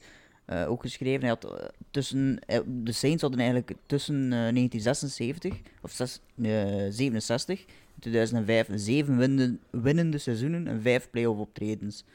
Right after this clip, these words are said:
En met Brees in die vijftien jaar tijd dat hij dus voor, eh, voor de Saints gespeeld heeft, hebben ze negen keer de playoffs gehaald. Ehm,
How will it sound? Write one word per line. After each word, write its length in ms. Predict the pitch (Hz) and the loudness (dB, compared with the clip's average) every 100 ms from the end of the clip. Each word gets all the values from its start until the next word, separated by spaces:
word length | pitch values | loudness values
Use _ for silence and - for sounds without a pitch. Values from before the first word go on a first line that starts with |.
| - _ _ | -20 _ _
En 360 | - 113 113 62 | -2 0 0 0
met 220 | 110 101 | 0 0
Brees 360 | 107 127 151 - | 0 0 0 -2
in 140 | 120 | -2
die 120 | 110 | 0
vijftien 340 | 101 120 - 123 | 2 2 2 2
jaar 220 | 110 113 | 2 2
tijd 220 | 95 120 | -2 -2
dat 120 | 107 | -2
hij 100 | 113 | -2
dus 200 | 104 101 | 0 -2
voor, 200 | - 104 | -2 -2
eh, 240 | 101 104 101 | 0 0 0
voor 100 | 98 | -4
de 60 | 101 | -4
Saints 300 | - 127 139 | -2 -2 -2
gespeeld 360 | - - 127 | -6 -4 -2
heeft, 120 | 127 113 | -2 -2
hebben 180 | 113 107 | -2 0
ze 80 | |
negen 380 | 107 113 139 147 | 0 0 0 -2
keer 160 | 131 127 | -2 -6
de 60 | |
playoffs 300 | - 123 127 | -2 0 0
gehaald. 460 | - 117 113 123 - - - - _ | -2 -2 0 -2 -6 -20 -20 -20 _
Ehm, 680 | - 101 95 95 104 104 101 | -4 0 2 4 4 2 0